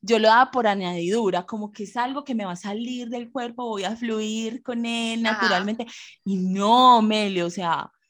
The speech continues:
Speaker 1: no. <laughs>
Speaker 2: <laughs>
Speaker 1: No, porque, o sea, y entonces ahí es
Speaker 2: Uno no
Speaker 1: donde
Speaker 2: todos los
Speaker 1: digo,
Speaker 2: días está en el mismo mood, uno a veces no
Speaker 1: No.
Speaker 2: quiere hacer un carajo,
Speaker 1: Entonces ahí
Speaker 2: pues.
Speaker 1: es donde digo,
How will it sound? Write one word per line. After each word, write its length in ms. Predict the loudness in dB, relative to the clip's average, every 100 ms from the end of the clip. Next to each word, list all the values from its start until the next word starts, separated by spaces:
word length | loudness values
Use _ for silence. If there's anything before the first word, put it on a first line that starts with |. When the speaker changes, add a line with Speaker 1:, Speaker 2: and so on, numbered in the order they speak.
| _
Speaker 1:
no. 300 | -6 -2 2
<laughs> 800 | 2 -2 -4 -2 2 2 4 2
Speaker 2:
<laughs> 1300 | 2 0 2 0 0 -2 -2 -4 -4 -4 -4 -8 -8
Speaker 1:
No, 480 | -2 2 4 6 4
porque, 560 | 4 -4 -4 -6 -6 -14
o 140 | -10 -6
sea, 240 | -6 -6 -4
y 380 | 0 0 -2 -6
entonces 320 | -2 -2 0
ahí 100 | 0
es 40 | 2
Speaker 2:
Uno 160 | 2 4
no 60 | 4
Speaker 1:
donde 120 | 6
Speaker 2:
todos 180 | 6 6
los 60 | 4
Speaker 1:
digo, 120 | 4
Speaker 2:
días 180 | 2 2
está 320 | -2 0 -2
en 60 | -2
el 40 |
mismo 300 | -10 -12 -12
mood, 680 | -10 -10 -10 -10 -8 -8 -6
uno 120 | 0
a 100 | 2
veces 300 | 2 2 0
no 240 | 0 0
Speaker 1:
No. 220 | 0 -2 -6
Speaker 2:
quiere 80 | -8
hacer 140 | -12 -18
un 60 | _
carajo, 640 | -8 -6 -4 -6 -10 -16 -8
Speaker 1:
Entonces 420 | -6 -4 -2 -2
ahí 160 | -2 -2
Speaker 2:
pues. 100 | -4
Speaker 1:
es 80 | -6
donde 280 | -4 -4
digo, 440 | -4 -6 -6 -8